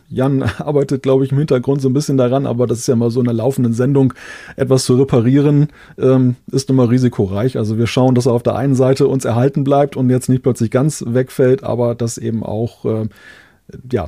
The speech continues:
der Ton hoffentlich vielleicht sich noch wieder verbessert im Laufe der Sendung, um das eben kurz aufzunehmen, weil das auch im Chat ein großes Thema war.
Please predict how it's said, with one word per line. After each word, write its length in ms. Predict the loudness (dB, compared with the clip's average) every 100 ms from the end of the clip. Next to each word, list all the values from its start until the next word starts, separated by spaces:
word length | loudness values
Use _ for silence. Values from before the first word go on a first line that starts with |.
| -6
der 140 | -6
Ton 320 | -2 0 0
hoffentlich 400 | 0 -2 -2 -4
vielleicht 420 | -4 -4 -4 -6 -4
sich 160 | -4
noch 220 | -4 -6
wieder 140 | -8 -8
verbessert 480 | -8 -8 -8 -8 -8
im 180 | -12 -12
Laufe 320 | -8 -6 -4 -6
der 140 | -6
Sendung, 320 | -2 -2 -2
um 140 | -2 0
das 160 | -2
eben 180 | -2 -4
kurz 240 | -4 -6
aufzunehmen, 540 | -6 -8 -6 -4 -4 -4
weil 80 | -6
das 120 | -6
auch 140 | -6
im 80 | -6
Chat 240 | -6 -8
ein 80 | -8
großes 480 | -10 -8 -8 -8 -10
Thema 380 | -6 -6 -6 -8
war. 180 | -10